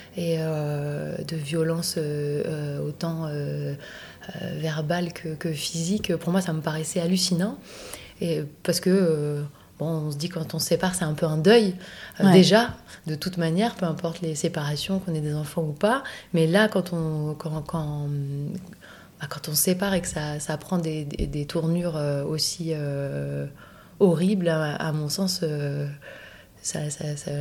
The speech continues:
Speaker 1: on, on dirait que ce qui nous lie au début, euh, c'était, c'était l'alliance, et, euh, à la fin, euh, malheureusement, euh, euh,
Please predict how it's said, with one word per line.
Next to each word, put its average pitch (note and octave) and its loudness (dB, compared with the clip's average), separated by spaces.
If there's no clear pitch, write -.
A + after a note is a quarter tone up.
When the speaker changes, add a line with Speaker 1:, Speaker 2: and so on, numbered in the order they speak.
Speaker 1:
on, D3+ -2
on - 2
dirait F3 8
que F3+ 4
ce F3 0
qui F#3+ 6
nous F#3 12
lie G3 10
au F#3 8
début, F#3+ 6
euh, F3+ 8
c'était, F3 2
c'était F3+ 6
l'alliance, F3+ 6
et, F3 8
euh, D#3+ 10
à D3+ 4
la D#3 2
fin, G3+ 0
euh, D#3+ 0
malheureusement, D#3+ 2
euh, D#3 -2
euh, D#3 -4